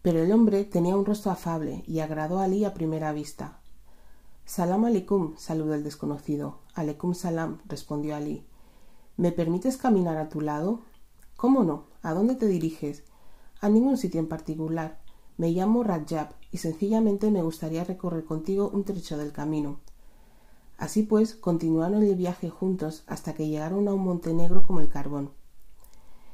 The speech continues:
«¿Qué negra es esta montaña?», exclamó Alí. «¿Será un temporal?». «No», respondió Rajab, «ese es el color que tiene siempre. Es un monte muy particular, ¿sabes? Ten cuidado de no andar nunca solo por sus cercanías.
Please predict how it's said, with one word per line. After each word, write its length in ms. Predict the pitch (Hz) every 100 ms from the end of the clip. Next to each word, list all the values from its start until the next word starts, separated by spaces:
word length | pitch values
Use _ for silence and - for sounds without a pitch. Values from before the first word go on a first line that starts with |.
| - -
«¿Qué 140 | 226
negra 220 | 254 262
es 80 | 214
esta 220 | 202 190
montaña?», 500 | 165 156 156 165 156
exclamó 420 | 143 - 156 151 151
Alí. 300 | 147 147 143 -
«¿Será 240 | - 156
un 80 | 185
temporal?». 640 | 233 233 170 156 180 220 - - - - -
«No», 260 | 180 196
respondió 540 | 156 160 - 160 156 156
Rajab, 420 | 151 143 147 143 - - - -
«ese 180 | - 185
es 80 | 220
el 140 | 214
color 260 | 202 175 190
que 100 | 202
tiene 280 | 196 175 180
siempre. 480 | - 151 143 135 135 - -
Es 140 | - 180
un 100 | 220
monte 280 | 208 202 214
muy 140 | 214
particular, 580 | 208 170 - 151 156 170
¿sabes? 480 | - 156 165 214 - - - - - -
Ten 200 | 190 214
cuidado 500 | 214 240 233 220 220
de 180 | - 160
no 140 | 160 180
andar 240 | 196 190
nunca 320 | 190 202 214
solo 260 | 208 196 202
por 140 | 190
sus 240 | - 160 -
cercanías. 680 | 151 - 151 156 147 143